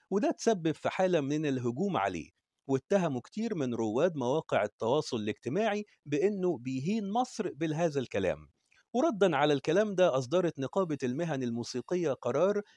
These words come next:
بإحالة عمر كمال إلى التحقيق بعد وقعة تغيير كلمات أغنيته من "خمور وحشيش" إلى "تمور وحليب".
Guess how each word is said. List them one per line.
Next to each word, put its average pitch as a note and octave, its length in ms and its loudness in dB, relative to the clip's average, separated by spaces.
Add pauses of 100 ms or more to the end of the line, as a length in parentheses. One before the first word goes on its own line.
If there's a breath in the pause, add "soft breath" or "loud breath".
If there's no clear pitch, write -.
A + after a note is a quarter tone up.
بإحالة D3 580 0
عمر D3+ 320 0
كمال E3 440 0
إلى C3 200 0
التحقيق F3+ 540 -6 (300)
بعد B2 360 2
وقعة B2+ 460 2 (220)
تغيير E3 440 0
كلمات D3 520 -2
أغنيته C#3 640 -2 (220)
من D3+ 340 -2
"خمور C3+ 480 -2
وحشيش" - 800 -4
إلى F3+ 280 4 (120)
"تمور G#3+ 440 0
وحليب". G2+ 640 -4